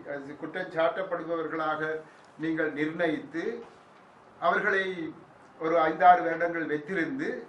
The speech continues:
அதற்கு பிறகு இவர்களுக்கு இப்பொழுது கொடுக்கும் பொது மன்னிப்பை அப்பொழுது கொடுக்கும் போது நாங்கள் அதனை பற்றி அப்பொழுது பேசிக்கொள்வோம். இவ்வளவு காலமும் அவர்கள், ஆ, சிறையிலே இருந்து வாடுகின்றார்கள், எத்தனையோ பிரச்சனைகளை எதிர்நோக்கி வா-,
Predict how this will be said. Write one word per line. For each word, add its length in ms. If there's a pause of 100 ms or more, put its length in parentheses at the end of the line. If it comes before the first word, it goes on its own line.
(100)
அதற்கு 340
பிறகு 520
இவர்களுக்கு 480
இப்பொழுது 380
கொடுக்கும் 640 (100)
பொது 160
மன்னிப்பை 360
அப்பொழுது 380
கொடுக்கும் 320
போது 240
நாங்கள் 300
அதனை 260
பற்றி 240
அப்பொழுது 380
பேசிக்கொள்வோம். 640 (600)
இவ்வளவு 560
காலமும் 500 (160)
அவர்கள், 520 (760)
ஆ, 60 (340)
சிறையிலே 500
இருந்து 240
வாடுகின்றார்கள், 800 (140)
எத்தனையோ 420
பிரச்சனைகளை 760
எதிர்நோக்கி 520
வா-, 260